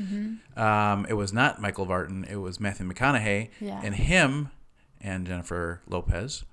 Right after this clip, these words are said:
Speaker 2: were in, do you know?
Speaker 1: Me?
Speaker 2: Yeah.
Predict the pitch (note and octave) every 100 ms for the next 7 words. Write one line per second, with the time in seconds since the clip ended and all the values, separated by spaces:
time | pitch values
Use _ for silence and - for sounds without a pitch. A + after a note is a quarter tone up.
0 | - - G2+ F#2+ G2 A2 D3 - - -
1 | F2 F2+ C#3+ - - - - - - -
2 | - - - - - - - _ - _
3 | _ _ - _ _ _ _ _ _ _
4 | _ _ _ _ _ F#3+ F#3+ A3 - -